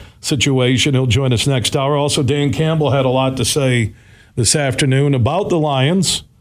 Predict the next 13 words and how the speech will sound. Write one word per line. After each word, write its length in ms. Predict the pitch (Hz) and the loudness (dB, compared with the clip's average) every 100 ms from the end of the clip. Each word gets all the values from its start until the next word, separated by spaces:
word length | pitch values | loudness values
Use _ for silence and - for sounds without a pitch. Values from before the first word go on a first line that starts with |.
| _ _ _ _ - | _ _ _ _ -4
looking 340 | 143 156 131 | -2 0 0
back 340 | 139 160 160 | 2 0 0
at 120 | 165 156 | 0 2
yesterday 520 | 160 147 - 156 160 | 2 0 0 0 2
and 100 | 151 | 0
also 260 | 143 160 | 0 0
looking 280 | 139 135 151 | 0 0 0
ahead 320 | 131 139 139 | 0 0 0
to 100 | 131 | 0
Washington 640 | 131 135 139 131 139 139 135 | 0 0 0 0 0 0 0
and 180 | 123 113 | 2 0
the 40 | |
season. 680 | - 156 151 147 160 160 | 0 2 2 2 2 0